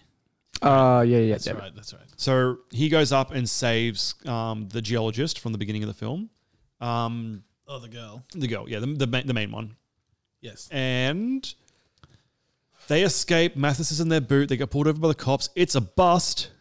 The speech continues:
Speaker 3: And then they kill Mathis, and then he kills the cops. And now they're on the run from the law twice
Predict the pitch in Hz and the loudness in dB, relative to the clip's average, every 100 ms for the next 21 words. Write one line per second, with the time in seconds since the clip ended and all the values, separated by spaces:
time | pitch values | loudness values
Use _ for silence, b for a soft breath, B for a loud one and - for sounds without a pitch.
0 | _ 127 123 120 - - 139 127 110 - | _ -2 0 -2 -4 -4 0 0 -4 -10
1 | 127 117 - 113 - 117 107 104 - 113 | -4 -4 0 -2 -2 -2 -2 -6 -6 -6
2 | 107 117 107 107 - 101 - - - - | -4 -4 -4 -6 -6 -6 -4 -4 -6 -6
3 | 107 101 104 107 123 131 131 117 113 135 | -8 -4 -2 0 2 2 2 0 0 0
4 | 151 120 113 135 - 175 - - - - | 2 4 2 2 0 -2 -2 -2 -4 -6